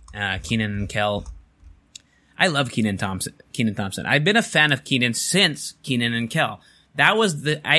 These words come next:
I, I have, I, I'd like to say that Kenan and Kel shaped my humor all throughout my, you know, like, ten years old to, like,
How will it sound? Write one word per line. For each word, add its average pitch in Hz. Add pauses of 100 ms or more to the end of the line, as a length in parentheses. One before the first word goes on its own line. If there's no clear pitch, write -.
I, 156 (120)
I 151 (140)
have, 160 (560)
I, 139
I'd 143
like 170
to 175
say 131 (260)
that 127
Kenan 226
and 147
Kel 143
shaped 180
my 135
humor 120 (640)
all 151
throughout 147
my, 113
you 117
know, 110
like, 104 (600)
ten 143
years 143
old 131
to, 120
like, 107